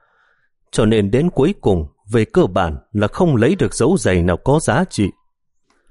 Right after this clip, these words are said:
Sự mất tích của Ngô Mẫn lại phủ thêm một lớp khói mù nữa cho vụ án, cũng làm áp lực của Từ Lệ càng nặng hơn.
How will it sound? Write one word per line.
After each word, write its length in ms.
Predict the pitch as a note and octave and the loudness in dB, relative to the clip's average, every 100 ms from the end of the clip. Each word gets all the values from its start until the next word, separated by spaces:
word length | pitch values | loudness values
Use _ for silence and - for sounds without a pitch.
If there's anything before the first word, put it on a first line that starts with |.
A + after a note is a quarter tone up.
| - _ _ _ _ | -20 _ _ _ _
Sự 240 | - C3 | -6 -2
mất 320 | G2+ B2+ - - | 0 0 -2 -2
tích 120 | G#3 | -2
của 160 | - F2+ | 0 -2
Ngô 240 | F#2+ A2+ | 2 2
Mẫn 260 | G2+ A#2+ D#3+ - _ | 2 0 -2 -6 _
lại 160 | - A#2+ | -2 -2
phủ 240 | - A2+ - | 0 -2 -2
thêm 260 | D#3+ C#3 A2+ | -2 0 0
một 180 | G2+ | 0
lớp 140 | E3+ - | 0 -2
khói 300 | - B2+ F#3 | -2 2 2
mù 280 | A2+ G2+ F2+ | 4 2 4
nữa 260 | G2 E3+ E3 | 2 0 -2
cho 160 | - | -2
vụ 200 | F2+ G2+ | 0 0
án, 320 | - G2+ G2 D3+ - _ _ _ | 0 0 0 -4 -10 _ _ _
cũng 180 | - F3+ | -2 2
làm 240 | A#2 G2 F2 | 4 2 0
áp 200 | - F3+ | -2 -2
lực 180 | A#2+ A2 | 0 -2
của 100 | - | -2
Từ 200 | - G2 | 0 2
Lệ 200 | F2+ G#2+ G#2+ | 2 0 0
càng 280 | G#2 F2 F2+ | -2 0 0
nặng 140 | G#2 F#2 | -2 -4
hơn. 280 | - G2+ | 0 0